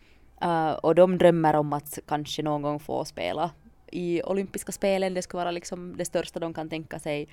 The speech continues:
Men Nigeria har lyckats nästan med något liknande.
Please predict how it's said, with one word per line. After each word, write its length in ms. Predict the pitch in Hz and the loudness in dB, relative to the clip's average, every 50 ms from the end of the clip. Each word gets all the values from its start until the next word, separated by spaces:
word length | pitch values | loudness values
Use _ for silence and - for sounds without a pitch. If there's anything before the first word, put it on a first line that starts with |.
| - - - - - - - - - _ - | -20 -20 -20 -20 -20 -20 -20 -20 -20 _ -2
Men 380 | 190 233 359 - 165 127 - 147 156 | 2 4 4 4 4 0 -6 -10 -8
Nigeria 560 | - 175 175 196 262 269 196 165 151 147 139 151 | -8 -8 -2 2 4 6 6 6 6 6 4 4
har 280 | 151 151 147 - - - - - - _ - | 4 2 -2 -2 -2 -4 -6 -20 -20 _ -12
lyckats 760 | - 165 170 165 - - 160 - - - - - - - - - - - | -6 -4 -4 -4 -2 -6 -4 -4 -4 -6 -6 -8 -8 -10 -12 -16 -18 -8
nästan 420 | - 208 294 - - 156 135 131 135 | -2 -2 -2 0 2 0 0 0 0
med 100 | 147 151 | -6 -6
något 220 | 143 139 - 95 87 | -6 -6 -4 -4 -4
liknande. 420 | 85 - - - 80 - - 175 | -4 -4 -6 -10 -12 -10 -10 -12